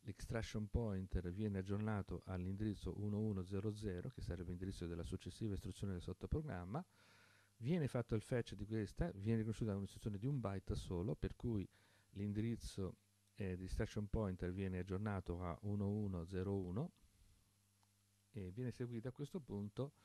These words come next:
la, eh, ret. E la ret, come dicevo prima, è, altro non è che una, eh,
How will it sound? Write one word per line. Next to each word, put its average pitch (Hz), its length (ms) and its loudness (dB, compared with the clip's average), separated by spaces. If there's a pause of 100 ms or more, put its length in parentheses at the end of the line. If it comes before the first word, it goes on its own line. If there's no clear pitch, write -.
(480)
la, 104 480 0
eh, 92 640 -2
ret. 98 520 -4 (1200)
E 95 720 -6 (340)
la 123 180 0
ret, 151 500 -2 (1160)
come 90 760 -2
dicevo 95 340 -2
prima, 117 400 0 (720)
è, 98 460 -2 (140)
altro 110 340 -2
non 143 160 0
è 110 260 0
che 98 400 -4
una, 92 640 -4 (680)
eh, 87 280 -2